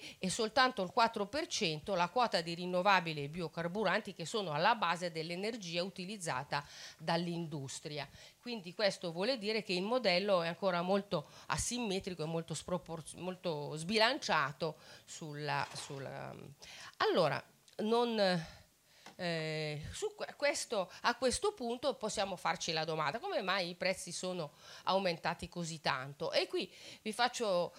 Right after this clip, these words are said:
eh, questo, questo, questo aumento deriva dal modo in cui si forma il prezzo, eh, dell'energia, eh, dell'energia elettrica.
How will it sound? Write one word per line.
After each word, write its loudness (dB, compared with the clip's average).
eh, -4
questo, 2
questo, -2
questo -4
aumento 6
deriva 2
dal 0
modo 0
in -2
cui -6
si -2
forma 0
il -8
prezzo, -2
eh, 0
dell'energia, 0
eh, 0
dell'energia -2
elettrica. -8